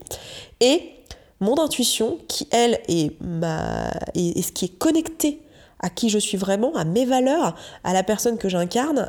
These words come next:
à la personne que je veux être, à ce que je juge de manière tout à fait subjective comme bon ou comme mauvais, ça ce sont mes valeurs, ce sont, ce sont qui je suis vraiment, cette intuition elle est aiguisée pour ça, pour me faire aller dans cette direction-là, dans la direction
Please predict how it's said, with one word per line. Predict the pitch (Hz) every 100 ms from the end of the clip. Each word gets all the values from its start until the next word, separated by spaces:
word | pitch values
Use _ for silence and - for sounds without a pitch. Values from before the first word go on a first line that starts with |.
| -
à |
la | 175
personne | 175 180 214
que | 202
je | 180
veux |
être, | 202 262
à |
ce | 202
que | -
je | 196 208
juge | 202 202 262 254
de | -
manière | 202 190 190
tout | - 285
à |
fait | 277
subjective | 269 226 214 220 - 226 180 - - -
comme | 214 214
bon | 214 240 214
ou |
comme | 180 170
mauvais, | 170 175 190 320 - - -
ça | - 226
ce | 208
sont | 196
mes | 185
valeurs, | 190 175 226 320
ce | 196
sont, | - 165 156 175
ce | - - -
sont | -
qui | 175 -
je | 240
suis | 208 -
vraiment, | 180 170 226 311
cette | - 269 247
intuition | 226 226 262
elle | 214
est | 160 -
aiguisée | 262 220 226 220
pour | 220 -
ça, | - 285 - - - -
pour | - 240
me | 240
faire | 247 214
aller | 202 202
dans | 185
cette | 190
direction-là, | 175 170 165 180 226
dans | 277
la | 69
direction | 170 226 226 -